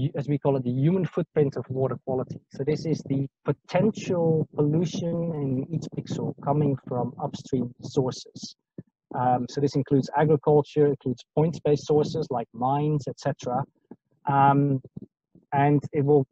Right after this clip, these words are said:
tell you, you know, on a scale between zero and a hundred percent, what is the potential pollution of this pixel.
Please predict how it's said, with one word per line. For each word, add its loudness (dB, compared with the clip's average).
tell 6
you, 4
you 2
know, -4
on 0
a -2
scale 2
between -2
zero 4
and -4
a -6
hundred 0
percent, -4
what 2
is -2
the -2
potential -2
pollution -6
of -10
this -10
pixel. -8